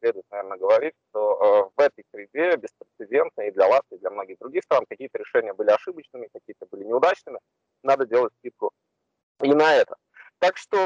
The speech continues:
в этом смысле, я думаю, что Рига просто развивается так, как она может. Конечно, мы не Германия ещё, да, и, наверное, были такие иллюзорные представления: вступим в Евросоюз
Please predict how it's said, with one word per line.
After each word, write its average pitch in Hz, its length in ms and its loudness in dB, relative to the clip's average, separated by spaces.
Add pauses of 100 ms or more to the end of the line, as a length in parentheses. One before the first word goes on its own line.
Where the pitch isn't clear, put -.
(280)
в 147 80 -8
этом 180 340 -2
смысле, 160 680 2
я 147 100 4
думаю, 151 240 0
что - 180 -10
Рига 131 360 0
просто 120 840 4
развивается 131 600 2
так, 139 120 0
как - 220 -6
она 127 100 -2
может. 170 320 -2
Конечно, 123 380 -2
мы 113 220 -2
не 131 180 -4
Германия 123 600 2
ещё, 107 460 -6
да, 104 220 4
и, 98 220 -4
наверное, 104 420 -4
были 131 220 -4
такие 104 440 -10
иллюзорные 117 460 0
представления: 127 580 0
вступим - 320 -18
в - 20 -16
Евросоюз 110 540 0